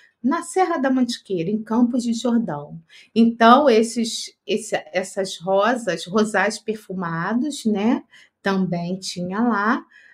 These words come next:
como também tinha, que ele chama de, ele chama não, né, que a comunidade chama de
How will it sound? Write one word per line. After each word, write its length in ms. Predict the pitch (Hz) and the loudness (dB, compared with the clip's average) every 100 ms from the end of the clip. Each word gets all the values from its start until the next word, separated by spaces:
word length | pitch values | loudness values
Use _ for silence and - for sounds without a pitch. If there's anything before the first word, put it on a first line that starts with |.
| _ _ | _ _
como 340 | 403 415 453 | 0 2 0
também 460 | 415 381 349 359 277 | 2 2 0 0 -4
tinha, 760 | - 311 381 427 359 208 196 - _ _ _ _ _ _ _ | -4 -2 2 2 2 0 -2 -10 _ _ _ _ _ _ _
que 80 | 294 | 0
ele 180 | 311 294 | 2 0
chama 540 | - 311 330 339 330 | 2 4 6 4 0
de, 160 | 233 311 | 0 0
ele 680 | 311 285 247 - 196 277 254 | 2 2 2 2 4 2 2
chama 380 | - 302 349 339 | 0 0 2 2
não, 320 | 226 175 165 | 2 2 -4
né, 240 | 190 185 | -6 -6
que 300 | - - 190 | -10 -12 0
a 140 | 220 220 | 0 4
comunidade 880 | 233 240 233 - 220 247 302 247 233 | 4 6 4 4 4 4 2 -2 -6
chama 440 | - 247 285 285 | 0 0 2 0
de 340 | 233 269 269 | 0 -2 -4